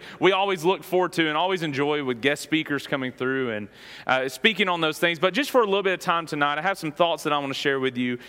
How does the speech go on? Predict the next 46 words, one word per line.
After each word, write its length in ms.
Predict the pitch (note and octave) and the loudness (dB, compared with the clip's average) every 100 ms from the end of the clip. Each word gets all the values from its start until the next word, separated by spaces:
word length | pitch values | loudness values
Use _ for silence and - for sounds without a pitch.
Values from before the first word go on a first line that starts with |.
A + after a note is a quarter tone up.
| - | -4
I 60 | - | 0
guess 160 | G3+ | 2
some 140 | G3+ F3+ | 0 0
personal 420 | - A#3+ G#3+ G3+ | 2 2 2 0
reflections 680 | F3 - F3 F3 - D#3 C3+ | 0 0 2 2 0 -4 -2
about 440 | B2+ B2 C#3+ D3 | -2 2 2 2
family 680 | - - C3+ B2 A2 G#2 G#2 - - - - | -4 -6 -4 -4 -4 -6 -8 -14 -20 -10 0
and 320 | D#3 E3 E3 | 0 0 0
maybe 240 | F#3 G3+ | 0 0
for 180 | - E3+ | 0 0
me, 320 | D#3+ F#3+ F#3 | 2 0 0
some 200 | F3 D#3 | -2 -6
things 300 | - F3 E3+ | 0 -2 0
that 100 | D3+ - | 0 0
I've 300 | D#3+ E3 C3+ | 0 -2 -2
noticed 560 | C3+ B2+ B2 B2 - | -2 0 -2 -4 -6
and 140 | A#2+ A#2+ | -6 -2
things 240 | D#3 D3 | -2 -2
that 100 | C3+ | -2
I 140 | C3 | 0
would 120 | C#3 C3+ | 0 0
like 200 | C3 A#2+ | -2 -4
to 80 | |
share, 380 | A#2 - B2+ A#2+ | -6 -2 -2 -2
or 20 | |
at 80 | A#2+ | -2
least 240 | B2+ C3 - | -4 -4 -4
things 220 | C#3 A#2 | -4 -4
that 100 | A#2+ | -4
we 180 | A#2 B2 | -4 -6
can 220 | B2 A2 | -8 -4
work 240 | A2+ A2 | -4 -4
on 340 | A2+ G#2 G2 G2 _ _ - - _ | -6 -6 -8 -12 _ _ -20 -20 _
together. 540 | - G2+ G2+ F#2 F#2 - _ _ _ _ _ _ _ _ _ _ _ _ _ _ _ - | -8 -2 -2 -4 -10 -20 _ _ _ _ _ _ _ _ _ _ _ _ _ _ _ 0
Now, 100 | F3 | 2
if 80 | |
you'll 340 | G3 A3 G#3 G3+ | 2 2 2 0
remember 460 | F3 F3 F#3+ F3+ | -2 0 2 2
back 260 | D#3 E3 D#3+ | 4 2 2
in 60 | D#3 | -4
the 80 | |
past, 560 | C3 D3 B2 A#2 - - | -2 -2 -2 -2 -8 -6
I, 180 | B2 D3+ | -4 -2
I've 220 | D3 F#3+ | 0 0
been 160 | G3+ E3+ | 0 0
here, 400 | F3 D#3+ D3 | 0 0 -2